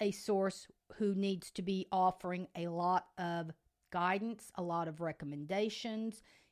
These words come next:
keeping the states ad-, apprised of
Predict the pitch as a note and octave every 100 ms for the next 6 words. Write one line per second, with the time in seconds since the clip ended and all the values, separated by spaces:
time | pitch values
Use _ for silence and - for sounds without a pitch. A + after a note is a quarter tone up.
0 | _ - G3 G3+ F3+ D#3+ - G#3+ G#3 G#3
1 | - - G3 F3 E3 _ - - - G#3
2 | G3 G3+ F#3+ - - F#3 F#3 F3+